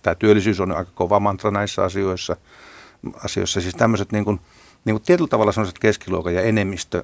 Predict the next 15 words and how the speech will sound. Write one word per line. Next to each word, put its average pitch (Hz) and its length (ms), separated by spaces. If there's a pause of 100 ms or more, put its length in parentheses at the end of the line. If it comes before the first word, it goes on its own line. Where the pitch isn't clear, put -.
emen-, 107 360
enemmistön 95 640 (120)
hyveet 98 460
tavallaan 92 360
nostetaan 95 460
esiin 95 280
ja 85 80
ruvetaan 90 480
epäilemään 90 640
vähemmistöjä 90 760
ja 87 260
ruvetaan, 92 440 (340)
ruvetaan 92 360
niin 90 140
kuin, 92 200